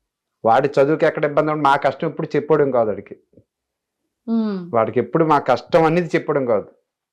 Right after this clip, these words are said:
Speaker 1: వాడిని అంత, వాడి మీద అంత ప్రేమ ఎక్కువైపోయి వాడి మీద దీని మీద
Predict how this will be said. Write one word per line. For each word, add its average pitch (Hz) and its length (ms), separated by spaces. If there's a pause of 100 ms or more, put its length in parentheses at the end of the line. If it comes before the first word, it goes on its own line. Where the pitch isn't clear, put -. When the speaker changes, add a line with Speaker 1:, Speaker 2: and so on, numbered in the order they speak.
(720)
Speaker 1:
వాడిని 147 480
అంత, 139 420
వాడి 131 420
మీద 139 280
అంత 147 380
ప్రేమ 135 280
ఎక్కువైపోయి 147 560
వాడి 127 340
మీద 131 180
దీని 135 300
మీద 147 240